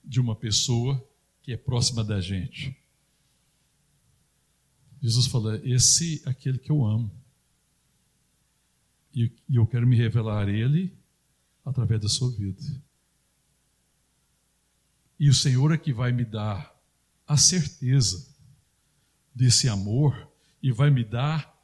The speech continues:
a perseverança de permanecer pacientemente amando. Sabe por quê? O amor, ele não busca mérito no outro.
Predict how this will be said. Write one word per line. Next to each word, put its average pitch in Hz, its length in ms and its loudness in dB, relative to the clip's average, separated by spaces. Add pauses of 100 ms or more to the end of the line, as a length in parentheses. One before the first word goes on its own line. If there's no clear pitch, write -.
(240)
a 131 100 -2
perseverança 151 1080 2
de 117 140 -2
permanecer 165 1080 0
pacientemente 151 1300 -2 (100)
amando. 156 520 -2 (800)
Sabe - 240 -4
por 131 120 -2
quê? 185 120 -4
O 165 140 -2
amor, 127 680 2 (320)
ele 165 220 6
não 165 280 6
busca 143 460 2
mérito 135 580 0
no 117 140 0
outro. - 460 -6